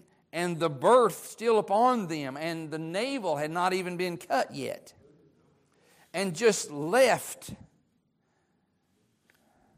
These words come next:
But he come along, he picked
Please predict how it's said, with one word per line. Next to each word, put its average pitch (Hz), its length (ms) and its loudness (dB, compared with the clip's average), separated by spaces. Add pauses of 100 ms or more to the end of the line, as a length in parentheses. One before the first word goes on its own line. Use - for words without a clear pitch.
(1080)
But 117 120 -10
he 110 80 -2
come 139 240 -2
along, 127 640 -4 (1080)
he 98 160 -14
picked 147 400 -4